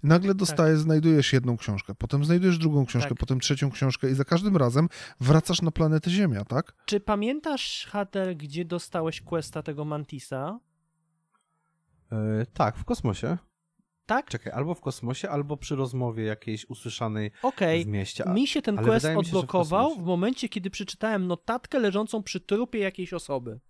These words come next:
Speaker 3: A to jest też możliwe, bo ja totalnie nie pamię-, bo tych questów mi tak z czapki pojawiało się tyle, że już nie
Speaker 2: Mhm.
Speaker 3: pamiętam po prostu, który w którym momencie. Ale zrobiłeś Mantisa?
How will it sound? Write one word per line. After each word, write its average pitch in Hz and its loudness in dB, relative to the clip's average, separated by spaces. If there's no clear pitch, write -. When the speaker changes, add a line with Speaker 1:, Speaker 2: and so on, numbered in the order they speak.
Speaker 3:
A 113 -2
to 135 2
jest 123 0
też - -4
możliwe, 107 -4
bo 113 0
ja 117 2
totalnie 127 -4
nie 123 -2
pamię-, 127 -4
bo 123 -10
tych - -4
questów 165 -4
mi 120 -2
tak - -10
z - -8
czapki - -10
pojawiało 120 -4
się 117 -10
tyle, 120 -6
że 120 -4
już 120 -2
nie - 0
Speaker 2:
Mhm. 220 -2
Speaker 3:
pamiętam 147 -4
po 131 -16
prostu, 139 -10
który 135 -8
w - -12
którym 131 -8
momencie. 127 -6
Ale 113 0
zrobiłeś 113 0
Mantisa? 117 -4